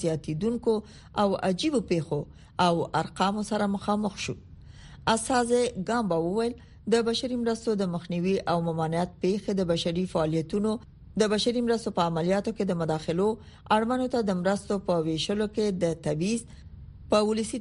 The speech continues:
تاسیساتو باندې د مخامخ او بې بندوباره بریدونو، د ناسمو معلوماتو او توقیف، د بشري مرستو رسونکو د وژلو، تاوتریخوالي او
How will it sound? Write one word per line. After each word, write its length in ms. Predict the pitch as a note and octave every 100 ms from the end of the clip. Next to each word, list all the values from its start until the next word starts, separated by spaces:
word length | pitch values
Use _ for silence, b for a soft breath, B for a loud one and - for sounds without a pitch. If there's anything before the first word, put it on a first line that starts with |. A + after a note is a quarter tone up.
| A#3
تاسیساتو 560 | G#3 F3+ G3 G3 G3
باندې 340 | F#3 F#3 F#3+ E3+
د 100 | F3 F#3
مخامخ 500 | A#3 A#3 G3+ G#3 G#3 -
او 60 | F3+ E3
بې 100 | F3 D#3+
بندوباره 520 | D#3+ D#3+ F3+ F#3 F3+ D#3+
بریدونو، 400 | D3+ E3 G3+ G#3+ A#3+ B B - - F#3
د 120 | A3 A3
ناسمو 380 | A3+ A3+ C4+ B3 A3+
معلوماتو 500 | F#3 F3 F3+ F#3 F#3 E3+
او 40 | D#3+ F3
توقیف، 400 | D3 - G#3 - B B B G#3
د 100 | A3+
بشري 320 | A3 - A3 G#3+
مرستو 300 | G#3 G#3 G3
رسونکو 560 | F#3 E3+ F3 F3 - F3
د 160 | D#3+ D3+
وژلو، 400 | D3+ E3 F#3+ A3+ - B B B - G3
تاوتریخوالي 760 | G3 F#3+ F#3 - G#3+ A3 A3 -
او 40 | F#3